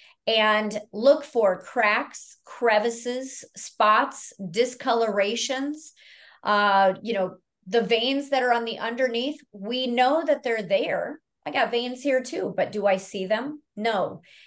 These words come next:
And on the, and I don't see the blood running through them, but on the underneath of the tongue, it's a very good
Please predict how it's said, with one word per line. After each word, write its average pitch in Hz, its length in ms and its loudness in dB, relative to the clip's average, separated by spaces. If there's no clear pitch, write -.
And 220 140 0
on 226 120 0
the, 226 120 -4
and 214 200 -6
I 208 100 2
don't 254 260 2
see 277 140 -4
the 233 120 -4
blood 220 300 2
running 196 260 -4
through 262 220 -4
them, 180 240 -2
but 208 120 0
on 214 120 -2
the 220 120 -4
underneath 269 420 -2
of 233 100 -4
the 220 100 -8
tongue, 208 300 -8
it's 196 140 -8
a 190 60 -6
very 208 340 0
good 202 380 -2